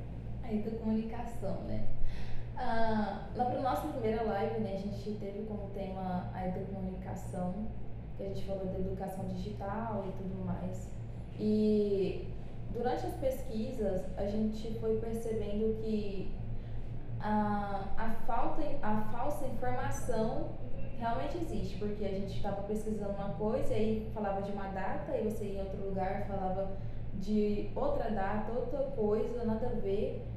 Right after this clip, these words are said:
E aí a gente vai, ah, percebendo que na escola eles ensinam, ah, que você pode ir lá na internet pesquisar, ok.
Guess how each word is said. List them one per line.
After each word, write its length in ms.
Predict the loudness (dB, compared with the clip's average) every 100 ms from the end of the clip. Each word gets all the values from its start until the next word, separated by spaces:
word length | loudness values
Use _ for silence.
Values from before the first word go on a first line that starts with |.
| -6 -6 -4
E 100 | 0
aí 480 | 0 0 -2 -4 -4 -2
a 80 | -2
gente 280 | -2 -2 -2
vai, 580 | -2 -2 -2 -2 -2 -2 -2 0
ah, 320 | 2 4 4
percebendo 840 | 2 2 2 2 2 2 2 2 2
que 720 | 2 2 2 2 0 0 0 -2 0 -2 0
na 140 | 0
escola 1120 | 0 0 2 4 6 4 4 4 4 4 2 2
eles 400 | 4 4 2 2
ensinam, 840 | 0 0 0 0 0 0 0 -2 -2 -4 -6 -4 -2 0
ah, 480 | 2 2 2 0 -2 -4 -6 -6 -6 -6 -6 -6 -8 -6
que 100 | -2
você 420 | 0 2 4 2 0 -2
pode 240 | 0 2 2
ir 60 |
lá 260 | 0 0 -2
na 60 | -2
internet 560 | 0 2 2 0 -2 -4 0
pesquisar, 580 | 2 2 2 0 0 0
ok. 480 | -2 0 0 0 0